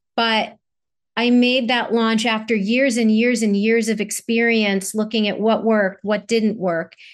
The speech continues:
And so if your goal is to be s-, as successful as possible, right? Because eighty percent of all entrepreneurs don't make it past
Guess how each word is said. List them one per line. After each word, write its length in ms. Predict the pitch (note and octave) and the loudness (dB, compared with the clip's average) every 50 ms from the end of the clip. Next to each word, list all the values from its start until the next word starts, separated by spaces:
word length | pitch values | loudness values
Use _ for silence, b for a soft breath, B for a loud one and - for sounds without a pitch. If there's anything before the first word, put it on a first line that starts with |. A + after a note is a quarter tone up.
| B B B | B B B
And 280 | - A3 A3 G#3+ G#3+ G#3+ | -4 -2 -2 -2 -2 -4
so 640 | - - - A#3 A3+ A3 G#3+ G#3+ G#3+ G#3+ G#3+ G3+ - | -4 -4 -2 0 0 0 0 2 2 0 0 -2 -2
if 260 | - A#3+ C#4 C4+ - | -2 -4 -4 -4 -2
your 120 | B3 C4 B3 | -4 -2 -2
goal 420 | G#3 G#3 A#3+ B3 C#4 D#4 D#4+ D#4+ | -2 0 2 2 2 2 2 0
is 180 | D#4 D4 - - | 0 -2 -4 -6
to 100 | - C#4+ | -4 -4
be 420 | A3 F#3+ - A#3+ B3 B3+ C4 C4+ | -4 0 0 0 2 2 2 0
s-, 220 | C4 B3+ - - - | 0 -2 -4 -8 -8
as 240 | - A3 A3+ A3 - | -6 -6 -6 -4 -6
successful 580 | A#3+ A3+ - - - A#3 B3 B3 - - D4 | -8 -8 -6 -4 -2 -2 -2 -4 -6 -4 -4
as 140 | C#4+ C#4 - | -6 -6 -6
possible, 580 | - - C4 B3+ C4 B3+ - G#3+ G#3 G#3 G#3+ G#3 | -6 -4 -2 -2 -2 -4 -4 -2 -2 -2 0 0
right? 220 | A3 A3+ B3 A#3+ | 0 -2 -2 -2
Because 260 | A#3+ A#3+ - A#3+ A3+ | -4 -4 -2 0 0
eighty 220 | A#3+ A#3 A#3+ C4+ C4 | 0 0 2 0 -2
percent 400 | C4 C#4 C4 - C#4+ C4 B3+ B3+ | -2 -4 -4 -2 -2 -2 0 0
of 60 | A3+ | 0
all 120 | A#3+ A#3 | -2 0
entrepreneurs 800 | - A3 A#3 A#3 A#3 - - A#3+ A#3+ A#3 A#3 A#3 A#3 A3+ A3 - | 0 0 0 -2 -2 -4 -2 -2 0 0 2 2 0 0 -2 -2
don't 300 | - A3+ A3+ A3 - F#3 | -2 -2 -2 0 0 2
make 320 | A3 A3 A3+ A#3 A3+ - | 2 4 4 2 0 -2
it 280 | A3+ G3 F#3+ - - - | -2 0 0 -2 -4 -6
past 520 | G#3 G#3+ G#3 G3+ G3+ G3+ G3+ - - - | -2 -2 0 0 -2 -4 -6 -10 -16 -20